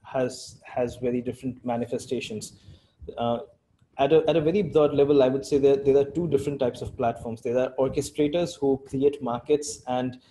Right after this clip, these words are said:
control the demand and supply and match the two sides and orchestrate them. That's the Amazon marketplace, for example. And then there are infrastructure providers and enablers, which, uh, are also called platforms, wi-, but which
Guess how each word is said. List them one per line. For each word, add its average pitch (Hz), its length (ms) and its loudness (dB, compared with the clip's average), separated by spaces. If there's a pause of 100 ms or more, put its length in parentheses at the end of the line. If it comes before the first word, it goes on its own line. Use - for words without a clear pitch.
(280)
control 143 420 4
the 135 140 0
demand 131 340 0
and 127 100 -2
supply 127 540 0
and 120 180 -6
match 117 280 -6
the 135 60 -16
two 127 180 -8
sides 123 320 -2
and 123 100 -6
orchestrate 139 540 -2
them. 139 180 -2
That's 113 280 -6
the 120 140 -6
Amazon 117 380 -6
marketplace, 117 480 -8
for 120 120 -12
example. 117 520 -8 (300)
And 127 180 0
then 156 200 4
there 147 180 6
are 151 240 6 (340)
infrastructure 156 640 0
providers 131 560 4
and 131 200 2
enablers, 117 760 -6
which, 131 480 -2
uh, 120 300 4 (420)
are 135 100 2
also 143 300 0
called 139 300 2
platforms, 147 600 0 (100)
wi-, 131 200 4
but 135 220 -4
which 139 240 2